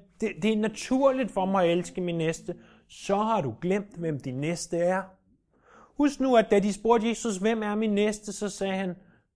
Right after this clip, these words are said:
"Det her med samaritaneren og den barmhjertige samaritaner." Han, hvem, hvem var den næste? Det var samaritaner. Det var ham, som gjorde godt imod ham, der blev slået ned.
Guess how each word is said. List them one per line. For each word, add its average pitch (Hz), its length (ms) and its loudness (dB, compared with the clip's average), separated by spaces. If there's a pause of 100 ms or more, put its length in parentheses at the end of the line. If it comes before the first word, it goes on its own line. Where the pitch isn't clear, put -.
(220)
"Det 185 100 2
her 170 200 -6
med 135 180 -10 (100)
samaritaneren 143 960 -8
og 123 100 -12
den 127 100 -12
barmhjertige 139 600 -4
samaritaner." 139 640 -12
Han, 220 260 -10 (300)
hvem, 226 300 0
hvem 226 240 0
var 202 100 4
den 180 140 -4
næste? 156 340 -2
Det 175 180 -4
var 269 120 -10
samaritaner. 147 760 -10 (1500)
Det 226 80 2
var 226 120 4
ham, 214 240 2
som 190 220 -2
gjorde 160 200 4
godt 185 220 6
imod 196 260 0
ham, 185 200 -2
der 185 80 -2
blev 170 200 -2
slået 151 340 0
ned. 175 280 2